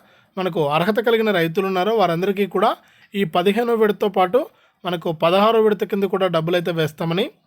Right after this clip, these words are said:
కేంద్రం కీలక ప్రకటన అయితే జారీ చేసింది. ఇక రైతుల ఖాతాల్లోకి సంక్రాంతి కానుకగానే రెండు విడతల డబ్బులు అయితే నాలుగు వేల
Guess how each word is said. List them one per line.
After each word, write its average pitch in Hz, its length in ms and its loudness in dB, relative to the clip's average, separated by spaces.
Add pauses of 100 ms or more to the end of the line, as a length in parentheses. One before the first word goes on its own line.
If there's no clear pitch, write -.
(220)
కేంద్రం 202 300 -2 (120)
కీలక 175 360 -2
ప్రకటన 160 320 -4
అయితే 160 120 -6 (100)
జారీ 151 260 -2
చేసింది. 165 380 -6 (520)
ఇక 196 100 -4 (100)
రైతుల 180 300 2 (100)
ఖాతాల్లోకి 175 560 -2
సంక్రాంతి 170 500 -2
కానుకగానే 160 540 -2 (440)
రెండు 185 260 0
విడతల 208 360 0
డబ్బులు 165 260 0
అయితే 170 220 -2
నాలుగు 165 300 -2
వేల 170 120 0